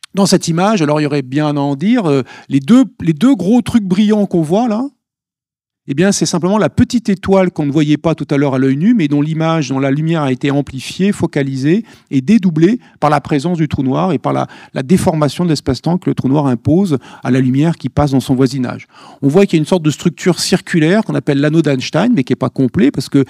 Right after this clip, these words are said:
les parties qu'on envoie, c'est simplement notre Voie lactée. Et puis, regardez, alors il va falloir être, euh,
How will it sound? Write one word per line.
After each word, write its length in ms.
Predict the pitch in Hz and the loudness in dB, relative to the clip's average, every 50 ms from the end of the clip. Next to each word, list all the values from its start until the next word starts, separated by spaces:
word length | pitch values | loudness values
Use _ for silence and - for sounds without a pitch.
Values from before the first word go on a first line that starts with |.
| - - - - | -6 -20 -20 -12
les 120 | - 139 131 | -6 -6 -2
parties 320 | - 156 139 - - - | -2 -2 -4 -4 -6 -6
qu'on 180 | - 156 147 143 | -4 -2 0 0
envoie, 260 | 147 147 139 156 151 | 0 0 0 0 -2
c'est 120 | 143 - | -2 -2
simplement 340 | - 135 120 127 131 135 135 | -4 -4 -4 -2 -2 -2 0
notre 200 | 135 147 147 123 | 0 -2 -2 -2
Voie 120 | 120 139 135 | -2 -2 -2
lactée. 400 | 131 127 - - 180 208 277 285 _ _ - - - - - - | -2 -4 -4 0 0 0 0 0 _ _ -20 -20 -20 -18 -6 -6
Et 60 | 147 | -4
puis, 120 | - 185 196 | 0 2 2
regardez, 600 | 185 190 180 170 180 160 151 151 190 226 254 269 - _ - - - - | 4 4 2 2 2 0 2 2 2 2 2 0 -4 _ -20 -20 -20 -8
alors 140 | - 139 151 | -4 -2 0
il 80 | 160 156 | 0 0
va 100 | - 170 | -2 -2
falloir 260 | - - 170 165 160 | -2 0 0 0 0
être, 220 | 156 - - 151 | 0 -2 -2 0
euh, 220 | 143 143 139 135 | 2 2 2 0